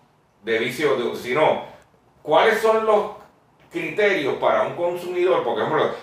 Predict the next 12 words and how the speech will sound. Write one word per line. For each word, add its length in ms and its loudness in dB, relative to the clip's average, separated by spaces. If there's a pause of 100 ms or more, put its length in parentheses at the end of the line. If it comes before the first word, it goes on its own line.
(120)
si 160 -6
yo 140 4
tengo 240 2
un 80 2
abogado 640 4 (640)
y 120 -4
ese 140 0
abogado 640 6
me 160 0
hizo 160 -2
un 100 0
malpractice, 880 0